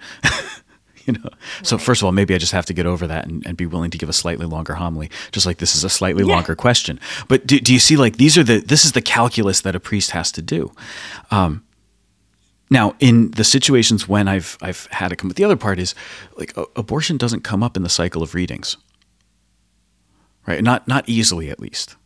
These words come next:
Speaker 1: There's certainly places where it's very clear we're talking about the dignity of human life. We're clearly talking about the dignity of the person and what justice requires. And so we can speak to what the church teaches about justice, and the first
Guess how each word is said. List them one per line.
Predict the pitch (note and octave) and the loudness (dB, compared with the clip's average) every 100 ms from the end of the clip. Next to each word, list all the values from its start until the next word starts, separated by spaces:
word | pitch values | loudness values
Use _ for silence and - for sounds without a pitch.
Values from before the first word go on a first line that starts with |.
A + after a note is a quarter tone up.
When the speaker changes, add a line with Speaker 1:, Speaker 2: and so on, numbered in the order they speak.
| - | -8
Speaker 1:
There's | A2+ G#2+ G2 - | 0 2 2 0
certainly | - B2+ A#2+ A2+ | 2 4 2 0
places | G#2+ F#2+ F2+ - | 0 -2 -4 -4
where | F2 E2 | -6 -6
it's | - - | -8 -4
very | F#2+ F2+ | -2 -2
clear | - E2 | -4 -6
we're | |
talking | E2 G2+ F2+ | -2 -4 -2
about | F2+ | -6
the | F2+ | -6
dignity | D#2 F2 F2+ E2 | -6 -6 -6 -8
of | D2+ | -8
human | F#2+ D#2+ | -8 -8
life. | C2+ - - - - - - | -10 -14 -20 -20 -20 -18 -10
We're | F#2+ | -8
clearly | - B2+ A2+ G2+ | 0 4 4 2
talking | - F#2+ - F2+ | 0 -2 -2 -6
about | D#2+ E2 D#2+ - | -4 -6 -6 -8
the | |
dignity | D#2 F2+ E2+ E2 E2 | -8 -6 -6 -6 -8
of | - | -10
the | |
person | - F#2 E2+ - C#2 - | -10 -6 -4 -6 -8 -8
and | E2+ E2+ | -8 -6
what | F#2+ F#2 F2 | -6 -8 -4
justice | - F2 - E2 - | -4 -2 -2 -4 -8
requires. | D#2 - F2 D2 E2+ | -10 -8 -6 -6 -4
And | - | -4
so | E2+ - - - | -6 -10 -10 -4
we | |
can | A2 F#2+ | -2 0
speak | - - A#2+ | 0 0 0
to | - | 0
what | F#2+ | -6
the | F2+ | -4
church | - F2 - | -6 -4 -6
teaches | - F#2 D#2+ E2 | -4 -6 -6 -8
about | D#2 D2 | -10 -8
justice, | F#2 E2 - C2 - | -8 -6 -6 -8 -8
and | D#2 | -8
the | |
first | - A2+ G#2+ - | -6 -2 -2 -4